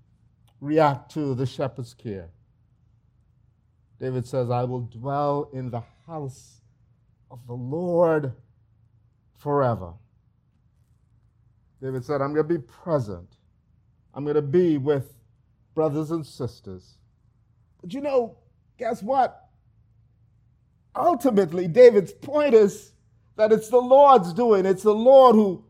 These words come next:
holds on to him, who keeps him present, who causes him to remain in and to dwell in the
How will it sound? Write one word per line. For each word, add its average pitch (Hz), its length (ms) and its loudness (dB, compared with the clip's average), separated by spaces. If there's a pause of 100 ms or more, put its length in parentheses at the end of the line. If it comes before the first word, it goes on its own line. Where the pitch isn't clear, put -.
(220)
holds 254 380 6
on 226 240 6
to 202 100 -4
him, 156 400 0 (200)
who 233 220 -8 (100)
keeps 302 440 -2
him 202 260 4
present, 127 520 -4 (1120)
who 185 80 -8
causes 247 540 0
him 202 220 2
to 175 320 0 (220)
remain 208 680 2
in 180 300 -4
and 180 200 0
to 202 100 2
dwell 226 580 0
in 208 260 2
the 170 220 0